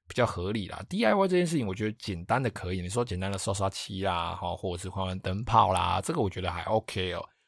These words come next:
当它的难度上升来到，比如说，呃，装个灯具啊，比如说装轨道灯，那这个我个人就觉得说，诶，这个可以让专业的来帮你装一装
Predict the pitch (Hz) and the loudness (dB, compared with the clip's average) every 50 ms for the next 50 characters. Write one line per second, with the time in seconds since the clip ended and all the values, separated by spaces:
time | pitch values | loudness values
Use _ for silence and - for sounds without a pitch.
0 | _ _ - 170 196 196 208 208 180 151 135 120 107 117 131 - - 165 139 120 | _ _ 0 2 4 6 6 6 6 4 4 2 0 0 2 2 4 4 4 4
1 | - 160 139 117 107 - 117 113 113 101 87 87 90 - - 110 104 95 - 90 | 4 4 4 4 2 0 0 0 2 0 0 0 0 2 4 4 4 4 2 -4
2 | 87 85 90 - - - 98 95 92 92 92 90 - _ _ - - - _ _ | -6 -8 -8 -10 -6 -4 -2 0 0 0 0 -2 -4 _ _ -16 -16 -16 _ _
3 | _ _ _ _ - 98 87 - - - - - - 50 50 50 50 50 50 50 | _ _ _ _ -4 -2 -2 -2 -2 -4 -4 -4 -4 -4 -4 -4 -4 -4 -4 -4
4 | 50 50 50 50 50 50 - - - - - - 170 170 165 160 160 160 160 160 | -6 -6 -6 -6 -8 -8 -10 -10 -12 -10 -2 4 8 8 10 10 8 6 4 2
5 | 147 147 - 135 117 113 - - - 139 135 147 147 - - - 165 143 107 - | 0 0 2 2 4 2 4 4 6 6 8 6 4 4 4 4 4 4 2 0
6 | - _ _ _ - - 98 101 98 107 117 120 117 117 120 131 - 107 92 85 | -4 _ _ _ -8 -6 -4 -4 -2 0 0 2 4 4 2 4 4 2 2 4
7 | 98 101 101 95 - 98 101 101 107 123 117 110 107 98 95 90 - 175 170 156 | 4 4 4 4 4 4 2 2 2 2 2 2 4 4 2 2 2 4 4 4
8 | 127 104 90 85 85 - - 180 156 113 98 95 98 117 117 - - 92 92 92 | 4 4 2 -2 -4 0 2 4 4 4 4 2 0 0 -2 -2 -2 -2 -2 -2
9 | 92 104 101 113 113 110 - 156 - 107 - - - 92 92 95 107 107 90 82 | -2 -2 -2 -2 -2 -2 -2 -2 -2 -4 -4 -2 -2 0 0 2 2 0 0 -2
10 | 85 92 90 90 87 95 - - - 104 101 104 101 95 87 82 82 82 85 - | -4 -4 -4 -4 -6 -10 -10 -4 -2 -2 -2 0 -2 -2 -2 -4 -6 -6 -6 -6
11 | - 92 92 90 90 - - 104 87 90 92 85 82 - - 80 - - | -6 -6 -6 -6 -8 -8 -6 -6 -6 -4 -6 -8 -8 -8 -8 -8 -8 -8